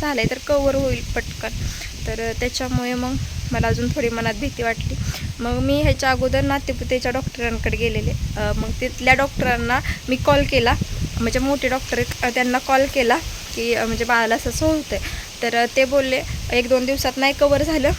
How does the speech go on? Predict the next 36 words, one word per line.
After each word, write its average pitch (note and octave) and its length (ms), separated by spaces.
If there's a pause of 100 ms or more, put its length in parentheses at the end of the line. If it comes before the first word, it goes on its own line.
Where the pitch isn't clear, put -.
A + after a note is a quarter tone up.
(320)
तर A#3+ 120
मग B3 260
घेऊन C4 400
या, B3 80 (520)
तिला A#3 140
आपण A#3 240
ॲडमिट A#3+ 340 (120)
करूया." A3 260 (340)
पण A3+ 120
आता A3+ 200 (100)
तिला A#3+ 280 (400)
सिरप B3 400
वगैरे A#3+ 320
दिलेले B3+ 440
आहेत, B3+ 300 (600)
तर A#3 120
मग A#3+ 160 (140)
त्याने C4+ 280
जर C#4 200 (180)
कव्हर C4+ 280
झालं C#4 380 (460)
तर A#3 140
मग A#3+ 140 (140)
ठीक C4 220
आहे, B3+ 100 (340)
नाहीतर B3+ 300
मग B3 160 (120)
आज A#3+ 200
तिला B3+ 180
जर B3+ 180 (100)
त्या B3 160
सिरपनं A#3 460
वगैरे A#3 280
नाही A#3+ 180 (100)
तिचं A#3+ 220
गॅस्ट्रो B3 360